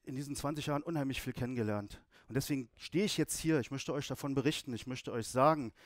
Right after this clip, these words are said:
dass ich viel Wissen jetzt habe und ich möchte es in Form von Seminaren, von persönlichen Coachings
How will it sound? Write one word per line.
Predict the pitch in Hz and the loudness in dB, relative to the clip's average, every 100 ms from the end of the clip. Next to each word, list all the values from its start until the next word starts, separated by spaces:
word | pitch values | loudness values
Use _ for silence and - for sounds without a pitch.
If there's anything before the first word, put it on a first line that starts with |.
| - - - | -20 -20 -4
dass | 117 143 | -2 -2
ich | - | -4
viel | - - 185 170 139 | -6 -4 0 2 0
Wissen | 170 131 101 | 0 -2 -2
jetzt | 123 110 - | -4 -4 0
habe | 120 127 151 - - - | 0 2 0 -4 -16 -8
und | |
ich | 123 | -6
möchte | 143 143 | -4 -4
es | 139 | -4
in | 127 | -4
Form | 147 156 | -2 -2
von | 156 | -2
Seminaren, | 120 147 139 131 147 143 | -2 0 0 2 2 0
von | 123 131 | -4 -2
persönlichen | 131 139 147 - | -2 0 -2 -4
Coachings | - 165 180 147 110 107 - | -2 0 0 -2 -4 -6 -14